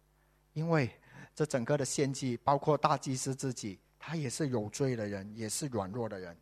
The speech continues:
他们在执行的时候，当然也是不完全。但是无罪的，从天而降的，我们的主耶稣基督，他献上自己哦，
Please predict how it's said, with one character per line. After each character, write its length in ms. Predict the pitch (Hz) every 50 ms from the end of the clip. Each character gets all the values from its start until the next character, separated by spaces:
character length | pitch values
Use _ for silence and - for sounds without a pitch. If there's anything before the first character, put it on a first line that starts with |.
| _ _ _ _ _ _ _ _
他 120 | - -
们 140 | 139 135 127
在 160 | 120 139 135
执 240 | 127 - - - 113
行 240 | 110 - - 104 107
的 100 | 107 104
时 160 | 95 - -
候， 160 | 113 110 101 - _ _ _
当 120 | - 127 131
然 220 | 127 113 107 110
也 100 | 107 90
是 140 | 87 - 117
不 160 | - - 107
完 180 | 92 82 92 95
全。 220 | - - 82 80 85 - _ _ - - - - - _ _
但 200 | - 175 185 208
是 340 | - - - 190 165 135 - - - _ _
无 260 | 135 139 147 170 208
罪 320 | - - 240 226 202 175
的， 240 | 143 143 127 110 - - - - - - _ _
从 380 | - - - 165 165 190 233 226
天 260 | - - 233 226 233 214
而 180 | - 156 165 170
降 360 | - - 208 208 196 180 175
的， 240 | 165 156 151 139 -
我 160 | - 143 147
们 160 | 143 156 175
的 160 | 185 185 156 147
主 220 | - - 135 120
耶 120 | 135 147
稣 200 | 151 - - 151
基 180 | 147 - 143 139
督， 260 | 139 147 135 131 123 - - _ _ _ _ _ _ _ _ -
他 200 | - 156 160 165
献 360 | - - - 185 160 143 135
上 240 | - 160 147 139 131
自 160 | - 143 131
己 240 | - - - 104 104
哦， 120 | 95 87